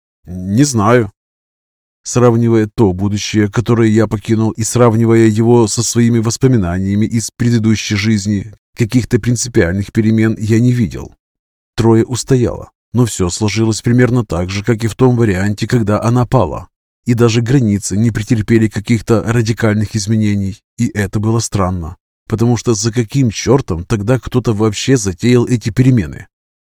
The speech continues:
Это ж тебе не бабочку во времена динозавров раздавливать.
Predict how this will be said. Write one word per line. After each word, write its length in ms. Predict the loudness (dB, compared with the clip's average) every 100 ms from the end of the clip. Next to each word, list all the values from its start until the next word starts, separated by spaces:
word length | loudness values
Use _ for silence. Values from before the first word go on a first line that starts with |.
| _ -4
Это 240 | -2 -2
ж 80 | -2
тебе 220 | 0 2
не 120 | 2 2
бабочку 520 | 0 -2 -4 -4 -2
во 120 | 0
времена 340 | 2 2 0
динозавров 640 | 0 -2 0 0 2 0 0
раздавливать. 720 | 0 0 0 0 -2 -4